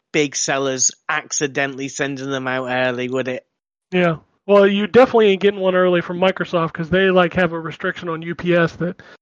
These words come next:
Speaker 2: the driver's not even allowed to deliver it until November tenth.
Speaker 1: Wow.
Speaker 2: So, like, and the thing is, I know Drew's the same, John, you're the same way. Like, when we were ordering these things, we weren't worried about who we were ordering it from because we were just worried about,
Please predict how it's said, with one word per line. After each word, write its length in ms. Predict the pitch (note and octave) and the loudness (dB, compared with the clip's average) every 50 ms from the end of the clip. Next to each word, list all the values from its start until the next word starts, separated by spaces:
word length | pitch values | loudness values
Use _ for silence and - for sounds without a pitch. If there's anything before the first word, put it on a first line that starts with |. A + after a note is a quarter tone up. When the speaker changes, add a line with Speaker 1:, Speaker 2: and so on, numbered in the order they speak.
| _ _ - | _ _ -4
Speaker 2:
the 80 | F3+ | -4
driver's 460 | E3+ - F3+ F3+ F3+ F3+ E3+ F3+ - G3 | -2 2 4 4 4 4 4 2 0 2
not 160 | F#3 F3+ F3 | 2 2 2
even 160 | F3 E3+ E3+ | 2 2 2
allowed 300 | E3+ E3 E3 E3 E3 E3 | 2 2 2 2 0 -2
to 60 | F3 | -4
deliver 480 | E3+ E3 D#3+ D#3+ E3+ E3+ D#3+ E3+ E3 D#3 | -4 -2 0 2 2 2 0 0 -2 -2
it 80 | D#3 | -2
until 260 | D#3+ D#3 D#3+ E3 D#3+ E3 | -4 -6 -8 -8 -10 -8
November 380 | E3 D#3 D3+ D#3+ D#3 D#3 D#3+ | -10 -8 -8 -8 -10 -10 -10
tenth. 360 | - - E3 E3+ F3+ F3+ - - - _ _ _ _ _ _ _ _ _ _ _ _ _ - | -10 -10 -10 -10 -10 -12 -14 -16 -18 _ _ _ _ _ _ _ _ _ _ _ _ _ -14
Speaker 1:
Wow. 400 | A#2+ A#2+ A#2 A#2+ A#2 A#2 A2 G#2 _ _ _ _ _ _ _ _ _ _ _ _ - | -12 -8 -6 -6 -6 -8 -8 -12 _ _ _ _ _ _ _ _ _ _ _ _ -2
Speaker 2:
So, 140 | - D#3+ D#3+ | 0 2 4
like, 240 | E3 D#3+ D#3+ D#3+ - - - | 4 2 0 -2 -6 -4 -2
and 140 | G#3 G#3 G#3+ | 0 0 2
the 60 | F#3+ | 2
thing 260 | - C#4 C#4 C4+ B3+ | 4 4 4 6 6
is, 400 | D4 E4+ E4 C4 G#3+ G3+ F#3 - | 6 8 8 8 8 8 6 2
I 120 | - A3 A#3+ | 2 2 4
know 180 | C#4 C4+ A#3 | 6 6 4
Drew's 380 | F3 - E3+ A3 B3 C4 B3+ G#3 | 4 2 0 -2 0 -2 -2 -2
the 80 | A3+ - | -6 -2
same, 340 | - B3 A#3 A3+ A3 G#3 | 0 2 2 4 2 2
John, 320 | F#3+ - G#3 A3 A3+ A3 G#3 | 2 2 4 4 4 4 2
you're 140 | G3 G#3+ A#3 | 0 -2 -4
the 80 | G3+ F#3+ | -4 -2
same 300 | - G#3+ G3 F#3 F3+ F#3+ | 0 0 0 0 0 0
way. 340 | G3 G#3 G3+ F#3 F3 E3 - _ _ _ _ _ _ _ _ - | 2 2 2 2 2 -2 -6 _ _ _ _ _ _ _ _ 2
Like, 280 | G3 F#3+ F#3 F3+ - - | 4 4 4 2 0 -6
when 220 | - G3+ F#3 F#3 F3+ | -6 -6 -2 0 2
we 100 | A3+ C#4+ | 4 4
were 160 | D4 C#4+ A#3+ | 6 6 6
ordering 420 | A3 G#3+ B3 C#4 C#4 D4 C#4+ C#4 | 6 6 6 6 4 2 0 0
these 200 | C4+ C#4+ C4+ - | 0 0 0 0
things, 280 | - C4+ C#4+ C4+ A3 - | 0 -2 -2 -2 -2 -2
we 160 | F#3+ A3+ D4 | 0 2 2
weren't 300 | D4+ D#4 D#4 D4 B3 A3 | 2 2 2 0 -2 -2
worried 300 | G#3 A3+ C4+ C4+ B3 G#3+ | 0 0 2 2 0 0
about 480 | G3 F#3 G3 G3 G3 F#3+ F#3 F#3+ - _ _ _ _ _ _ _ _ _ _ _ _ | 0 2 4 4 6 4 4 2 -2 _ _ _ _ _ _ _ _ _ _ _ _
who 200 | - - A3 B3 | -6 -2 -2 0
we 140 | A#3+ A3 A3 | 0 0 0
were 160 | G#3 F#3 F3+ | 0 0 0
ordering 420 | F#3+ G3 A3+ C4 A3+ F#3+ F3+ F3 F3 | 2 4 4 4 4 2 0 0 0
it 100 | E3+ - | -2 -2
from 320 | - F#3 F3+ F3 E3+ E3+ | -2 0 0 0 0 0
because 320 | E3+ D#3+ - F3+ F3 D#3 D#3+ | -2 0 2 2 2 2 0
we 100 | G3 A#3 | -2 -2
were 140 | A3 G#3 F#3+ | -2 -2 -2
just 160 | F#3 F3+ - | -4 -4 -4
worried 240 | E3+ F#3+ F#3+ F#3 F#3 | 0 2 2 2 4
about, 440 | F3 F#3 F3+ F3+ F3 F3 G#3 - | 4 4 4 4 4 2 -2 -6